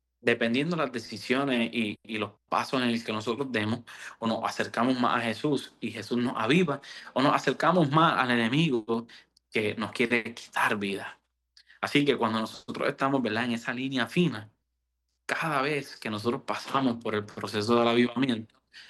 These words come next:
nos acercamos más a Jesús y buscamos que lo que quizás en algún momento comenzó a bajar, comienza nuevamente a avivarse.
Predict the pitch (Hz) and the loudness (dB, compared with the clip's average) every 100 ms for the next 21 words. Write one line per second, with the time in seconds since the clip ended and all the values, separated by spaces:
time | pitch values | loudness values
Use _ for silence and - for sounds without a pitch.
0 | - - 110 110 117 110 - 170 143 120 | -10 -2 0 0 -2 -2 2 6 6 4
1 | 120 117 107 104 117 - _ - - - | 2 0 -2 -4 -8 -10 _ -20 -8 0
2 | 120 117 - 139 170 143 - 113 104 107 | 4 4 4 4 6 4 4 4 4 2
3 | 104 107 - 139 143 139 123 131 139 135 | 0 -6 -4 0 2 2 2 2 2 2
4 | 147 127 107 107 107 107 107 117 117 113 | 2 0 -4 -4 -4 -2 2 4 4 2
5 | 135 113 107 - _ _ _ _ _ _ | 2 2 -2 -12 _ _ _ _ _ _
6 | - 110 113 123 120 113 120 131 113 107 | -8 -2 2 2 0 0 2 2 2 0
7 | 123 127 104 101 - 117 135 - 104 107 | -2 -4 -6 -8 -2 -2 -2 -2 -2 0
8 | 107 117 131 - 95 | 0 0 -2 -8 -14